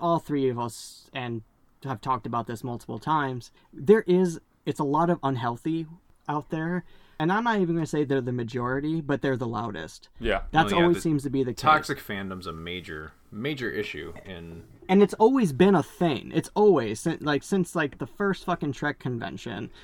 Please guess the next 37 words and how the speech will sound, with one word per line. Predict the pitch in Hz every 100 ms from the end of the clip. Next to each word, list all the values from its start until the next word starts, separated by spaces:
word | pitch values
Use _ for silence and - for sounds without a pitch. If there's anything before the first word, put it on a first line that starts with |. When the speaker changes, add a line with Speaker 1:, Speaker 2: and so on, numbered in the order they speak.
| - -
Speaker 1:
these | 143 139
have | 147
always | 180 147
been | 147 127
a |
thing. | - 113 107 120
Like, | 127 -
you | 196
can | 190
hear, | 131 135 131
like, | 120 113
in | 123 117
celebrities' | - 123 113 120 113 120 117 - _ -
<laughs> | _ _ -
tones | - 208 170 160 151
when | 160
it | -
comes | 170 151 185
to |
conventions, | 180 175 143 131 151 160 156 143
like, | 147 160
"Yeah, | 214 196 202 196
this | 185 190
is | 180
a | 185
thing." | - 175 131 - - -
Because, | 175 190 185 160
you | 185
know, | 170 165
people | 202 190 190 185
invest | 160 147 135 127 - - -
a | 135
lot | 127 127 135 120 110 - - - - _ _ _ -
of, | 143 147 -
of | 135 135 120
their | 135 139 135
emotional, | 147 127 151 - - 156 151 143 -